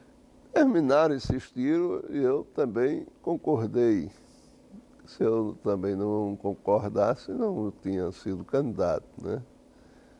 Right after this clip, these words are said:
Mas a, a cachaça na política é uma coisa fora de, do normal, né? Mas eu acredito que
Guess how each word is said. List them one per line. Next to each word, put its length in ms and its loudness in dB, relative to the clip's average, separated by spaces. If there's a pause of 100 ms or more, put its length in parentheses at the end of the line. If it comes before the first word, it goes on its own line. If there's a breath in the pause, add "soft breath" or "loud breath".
(560 soft breath)
Mas 360 -2
a, 800 2
a 40 -10
cachaça 720 -2
na 160 0
política 480 -4
é 60 2
uma 100 2
coisa 840 -4 (480)
fora 340 2
de, 380 -2
do 320 -6
normal, 640 -2
né? 100 -8 (1080 loud breath)
Mas 180 -2
eu 140 2
acredito 680 0
que 500 0